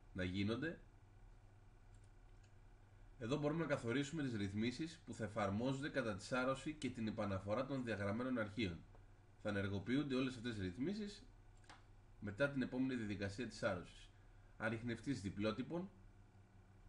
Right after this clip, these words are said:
να βρει δηλαδή τα αρχεία που είναι διπλά για τους τοπικούς δίσκους.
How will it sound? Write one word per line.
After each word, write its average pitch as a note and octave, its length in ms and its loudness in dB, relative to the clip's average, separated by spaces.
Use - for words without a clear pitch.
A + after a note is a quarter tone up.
να G2 280 2
βρει G#2 220 4
δηλαδή G2 500 4
τα G2+ 100 0
αρχεία F#2+ 400 2
που - 140 -4
είναι G2 100 4
διπλά G2+ 540 0
για F#2+ 140 -6
τους - 140 -10
τοπικούς F#2 440 -2
δίσκους. A2 460 -4